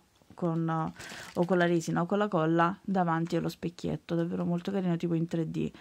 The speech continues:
realizzare o le zampine piccole o la zampina questa qui grande oppure questo micro visetto di gatto,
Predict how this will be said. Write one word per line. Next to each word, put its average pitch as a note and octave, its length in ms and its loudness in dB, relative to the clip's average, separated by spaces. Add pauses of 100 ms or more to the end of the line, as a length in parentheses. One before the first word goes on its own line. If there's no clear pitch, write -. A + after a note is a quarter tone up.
(320)
realizzare E3+ 360 2
o F3+ 80 4
le F#3 100 2
zampine F3 380 2
piccole F3 420 0
o E3 80 0
la E3 160 -2
zampina E3 520 -2
questa E3 280 -4
qui G3 140 -4
grande E3 380 0
oppure E3 560 -4 (220)
questo F3 480 -4 (220)
micro F#3 640 0 (220)
visetto E3+ 520 0
di D#3 140 -4
gatto, E3 520 -4